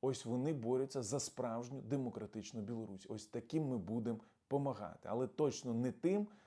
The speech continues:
які на контакті з росіянами, які на контакті з так званою російською опозицією і плювали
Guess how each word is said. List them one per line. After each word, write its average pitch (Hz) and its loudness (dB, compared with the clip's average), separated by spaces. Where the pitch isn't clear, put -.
які 127 2
на 143 4
контакті 139 4
з 110 0
росіянами, 151 6
які 127 2
на 170 8
контакті 170 4
з - -8
так 131 2
званою 131 6
російською 135 4
опозицією 156 2
і 165 2
плювали 165 8